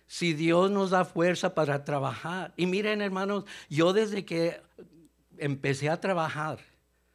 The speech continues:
mi mamá me enseñó que el diezmo es del Señor. Hermanos, mi vida ha sido bien bendecida.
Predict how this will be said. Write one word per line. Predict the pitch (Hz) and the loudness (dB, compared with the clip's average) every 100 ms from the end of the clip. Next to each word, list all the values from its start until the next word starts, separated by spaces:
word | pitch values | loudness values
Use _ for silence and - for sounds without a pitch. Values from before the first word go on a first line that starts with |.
| _ _ _ | _ _ _
mi | 123 | -4
mamá | 123 123 123 | 0 0 0
me | 131 135 | 0 0
enseñó | 127 123 127 120 123 117 107 - _ _ _ _ _ _ | 0 -4 -4 -2 -2 -2 -4 -8 _ _ _ _ _ _
que | 131 | -4
el | 123 113 | -2 -2
diezmo | 120 135 131 127 123 113 - _ _ | 2 4 4 2 0 -2 -8 _ _
es | 127 120 104 | -6 -6 -6
del | 117 110 | -8 -8
Señor. | 101 120 107 110 92 90 - _ _ _ _ _ _ _ _ _ | -8 -8 -6 -8 -8 -12 -20 _ _ _ _ _ _ _ _ _
Hermanos, | 113 131 143 143 | -2 2 4 2
mi | 139 | 0
vida | 131 143 147 | -2 0 2
ha | 147 | 0
sido | 143 143 135 | 0 -2 -2
bien | 131 131 135 | 0 0 2
bendecida. | 139 131 127 - 123 117 101 82 | 0 -2 -4 -8 -8 -8 -10 -12